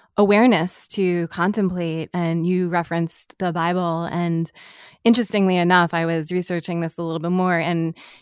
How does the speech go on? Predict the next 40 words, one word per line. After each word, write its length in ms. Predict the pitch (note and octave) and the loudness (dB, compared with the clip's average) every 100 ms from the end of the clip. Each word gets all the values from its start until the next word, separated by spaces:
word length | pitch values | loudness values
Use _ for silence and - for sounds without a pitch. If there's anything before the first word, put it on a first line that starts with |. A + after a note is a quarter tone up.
| _ | _
in 200 | G#3 G3+ | 2 2
Ephesians 880 | F3 - A#3 G3+ F#3+ F3+ F3 E3 - _ _ | 0 -2 -2 0 0 0 -2 -4 -10 _ _
six 520 | - G3 - - - - | -10 -8 -8 -10 -12 -10
twelve, 580 | - F#3+ F3 E3 D#3 - _ - | 0 2 2 0 -4 -10 _ -6
it 140 | F#3 | 0
says, 500 | F3+ E3 E3+ E3 - - - _ | 2 2 -2 -6 -14 -18 -20 _
"For 140 | - F#3+ | 0 2
our 140 | G3 | 2
struggle 440 | F#3+ - G#3 G3+ F#3+ | 0 0 0 0 -2
is 140 | F3+ | -2
not 160 | F#3 F3 | -2 -2
against 320 | E3+ E3 - | -2 -4 -6
flesh 280 | F3 E3+ E3 | -8 -6 -6
and 140 | D#3+ | -6
blood, 400 | E3+ E3+ D#3 D#3 | -4 -2 -4 -6
but 100 | F#3 | -6
against 380 | E3+ E3+ E3 - | -4 -2 -4 -4
the 100 | F3 | -6
rulers, 580 | E3+ G3+ F#3 D#3 D#3 - - | 2 2 2 -2 -6 -10 -8
against 340 | F3+ E3+ - | -4 -4 -4
the 120 | E3+ | -6
authorities, 640 | D#3 F#3 F#3 F3+ D#3+ D#3+ - | -6 -2 -2 -2 -4 -6 -6
against 380 | D#3+ E3 D#3+ - | -6 -4 -6 -8
the 80 | |
powers 500 | - F3+ F#3 F3 E3 | -10 -4 -2 -2 -4
of 80 | E3 | -6
this 180 | E3 D#3 | -8 -6
dark 300 | D#3+ D3+ - | -6 -6 -6
world, 440 | E3+ E3+ D3+ D3 - | -4 -2 -2 -6 -6
and 140 | F#3+ | -2
against 380 | F3 F3 E3 - - | -2 -2 -4 -6 -10
the 100 | E3+ | -10
spiritual 500 | - F#3+ F#3 F3 E3 | -4 -2 -2 -4 -6
forces 460 | - F3+ - D3+ | -4 -6 -6 -10
of 140 | D#3 - | -12 -8
evil 420 | G#3 F#3+ D3+ C#3 - | -4 -2 -2 -4 -2
in 100 | D#3+ | -4
the 80 | D#3+ | -4
heavenly 600 | - E3 D#3 D3+ D3 - | -6 -6 -4 -6 -6 -8
realms." 640 | D3 D3 - - - - | -8 -8 -10 -12 -14 -18